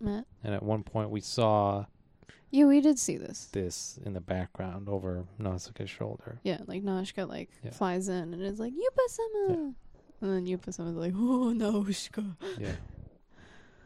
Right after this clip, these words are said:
Speaker 2: So it's like, yeah, it's like the space battleship Yamato or something.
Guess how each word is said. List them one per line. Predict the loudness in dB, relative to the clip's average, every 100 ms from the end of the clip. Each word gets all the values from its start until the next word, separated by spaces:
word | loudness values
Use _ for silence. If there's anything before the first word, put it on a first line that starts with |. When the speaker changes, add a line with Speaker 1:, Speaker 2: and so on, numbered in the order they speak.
| -20 -18 -14
Speaker 2:
So | -2 -2 0
it's | -4 -10 -6
like, | -6 -6 -6
yeah, | -6 -6
it's | -8
like | -10 -10
the | -12
space | -8 -4 -4 -4
battleship | -4 -4 -4 -8 -10 -8
Yamato | -6 -6 -6 -6 -6 -6
or | -6
something. | -10 -10 -12 -10 -10